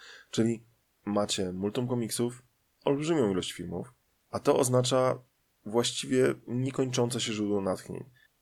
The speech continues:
Nie musicie sami wymyślać wszystkiego od podstaw. To jest już wam podane na tacy. Bierzecie komiksy, oglądacie filmy, macie tysiąc,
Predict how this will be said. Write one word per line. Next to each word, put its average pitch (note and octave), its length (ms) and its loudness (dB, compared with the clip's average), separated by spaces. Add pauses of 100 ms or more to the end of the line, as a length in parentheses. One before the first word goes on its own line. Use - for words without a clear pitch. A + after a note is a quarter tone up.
Nie A#2+ 160 2
musicie C3 560 6 (120)
sami A2+ 460 4
wymyślać G2+ 340 0
wszystkiego G2 360 -2
od F#2+ 80 0
podstaw. - 420 -2 (360)
To - 80 4
jest C#3+ 140 6
już D3 100 -4
wam D3 140 0
podane C#3 360 4
na C3+ 100 -2
tacy. B2+ 280 0
Bierzecie G2 280 -4
komiksy, B2+ 480 -2
oglądacie F#2 440 -8
filmy, A#2+ 380 -2 (300)
macie G#2 320 -4
tysiąc, B2 580 0